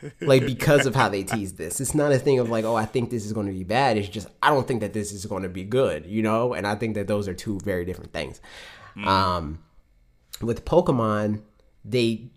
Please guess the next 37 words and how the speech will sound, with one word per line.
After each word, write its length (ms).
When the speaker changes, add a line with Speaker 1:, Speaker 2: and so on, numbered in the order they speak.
Speaker 1:
came 380
with 160
something 360
that's 240
like, 240
I 100
can 300
see, 840
I 40
can 200
see 320
how 140
this 200
movie 280
is 80
gonna 180
be 100
good. 220
And 120
it's 180
not 180
just 200
of, 120
like, 260
oh, 140
I 80
like 220
the 80
designs 440
of 60
these. 220
Like, 160
no, 240
it 80
looks 220
like 120
a, 80